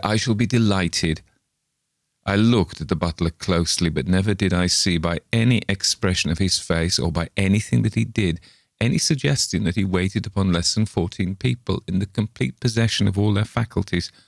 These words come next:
Perhaps a dish appeared to be refused more often than taken, but every glass was equally filled with champagne.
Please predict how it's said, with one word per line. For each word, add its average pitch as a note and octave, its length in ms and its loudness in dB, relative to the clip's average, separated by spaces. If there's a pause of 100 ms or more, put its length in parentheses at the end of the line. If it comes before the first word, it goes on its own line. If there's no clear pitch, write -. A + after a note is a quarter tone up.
(680)
Perhaps F#2 300 -2
a G2 60 2
dish F2 320 0
appeared F2+ 300 -2
to E2+ 80 -6
be F2 100 -2
refused F2+ 540 0
more F2 200 2
often F2 320 -2
than E2+ 140 2
taken, F2+ 500 -4 (380)
but G2 140 -2
every G#2 240 -2
glass F2+ 420 0
was A2 180 -2
equally A2 440 0
filled F2 340 -2
with F#2+ 100 0
champagne. A2+ 720 0